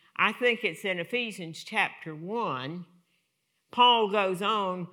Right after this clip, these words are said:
"For fourteen verses without a period or a comma." Now, that's, that's pretty brilliant <laughs> when you can talk fourteen verses. And we, we just kinda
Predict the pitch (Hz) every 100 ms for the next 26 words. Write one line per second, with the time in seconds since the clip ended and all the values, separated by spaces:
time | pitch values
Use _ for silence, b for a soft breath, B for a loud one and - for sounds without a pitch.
0 | B _ 196 185 - 277 285 277 - -
1 | 269 247 233 202 220 226 220 160 87 135
2 | - 160 170 180 175 147 - 220 226 214
3 | 202 165 143 120 - 190 151 101 92 117
4 | _ b b b b _ 170 175 214 226
5 | 165 208 220 - 233 180 156 190 214 170
6 | 139 165 - 262 226 254 233 196 185 196
7 | 185 180 - B B B 254 277 277 -
8 | - 233 214 175 220 220 180 151 B B
9 | - 202 202 180 247 262 240 311 269 254
10 | - 220 180